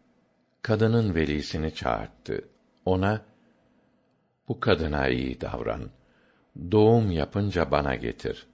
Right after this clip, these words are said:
buyurdu. Adam, Resulullah sallallahu aleyhi ve sellemin emrettiğini yaptı. Kadın doğurup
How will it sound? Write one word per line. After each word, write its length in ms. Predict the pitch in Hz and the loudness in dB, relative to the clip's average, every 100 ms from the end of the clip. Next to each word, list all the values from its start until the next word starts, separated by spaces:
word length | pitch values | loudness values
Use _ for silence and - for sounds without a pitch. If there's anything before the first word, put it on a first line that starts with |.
| _ | _
buyurdu. 480 | - 50 50 - - - _ _ _ _ _ _ _ _ _ _ _ | -8 -6 -6 -8 -12 -14 _ _ _ _ _ _ _ _ _ _ _
Adam, 420 | 101 98 104 110 101 - _ _ _ _ _ _ - | -2 2 2 2 -4 -14 _ _ _ _ _ _ -2
Resulullah 800 | 95 - 104 98 95 95 98 - _ _ _ _ - | -2 0 0 2 2 2 0 -4 _ _ _ _ -16
sallallahu 840 | - 90 76 76 73 87 80 69 | -6 -2 2 2 2 0 0 -2
aleyhi 400 | 64 76 80 65 | 0 0 0 -2
ve 100 | 62 | -4
sellemin 680 | - 69 65 71 90 101 - _ _ - | -2 -4 -2 -2 -4 -4 -8 _ _ -2
emrettiğini 800 | 113 90 73 - 82 67 60 55 | 0 0 -2 -4 -6 -4 -4 -8
yaptı. 500 | 50 - - - - _ _ _ _ _ _ _ _ | -10 -14 -10 -10 -10 _ _ _ _ _ _ _ _
Kadın 420 | - 113 123 127 92 | 0 2 4 2 4
doğurup 460 | 87 82 82 98 | 4 4 2 -4